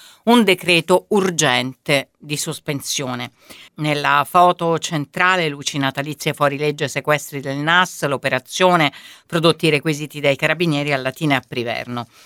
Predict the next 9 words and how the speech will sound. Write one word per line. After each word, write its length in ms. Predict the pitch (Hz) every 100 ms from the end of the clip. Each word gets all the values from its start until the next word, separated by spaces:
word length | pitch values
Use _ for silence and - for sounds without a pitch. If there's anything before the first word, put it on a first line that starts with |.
| _ -
Nel 140 | 185
taglio 280 | 233 226 185
basso, 360 | 147 139 -
l'omicidio 540 | 156 151 143 - 147 151
Gianni, 420 | 151 143 131 139
ultime 380 | 147 147 - 151
carte 500 | 135 127 127 - 139
della 220 | 127 127
difesa. 680 | 127 135 - 165 151 143 139